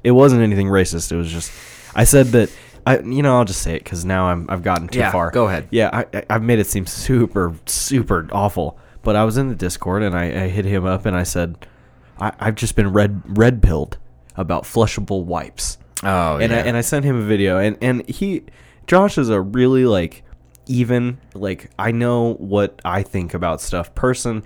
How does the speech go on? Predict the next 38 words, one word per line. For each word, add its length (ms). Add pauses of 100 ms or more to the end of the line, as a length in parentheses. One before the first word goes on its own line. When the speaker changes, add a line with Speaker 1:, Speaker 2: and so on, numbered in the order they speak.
(160)
Speaker 1:
and 100
he 140
said, 160
"Hey, 160
man, 240
wipe 220
your 80
ass 240
with 120
whatever 300
you 100
want." 300 (320)
And, 260
and 160
he's 280
right. 180 (260)
But 300 (240)
in 140
the 100
video 460
I 160
watched, 480 (500)
basically, 560
like, 380 (1400)
they, 200
they 240
were 140
just 240
like, 220
"Hey, 320 (480)
uh, 320 (440)
th-, 180
this 200
is, 120
like, 220
big 220
toilet 360
paper. 420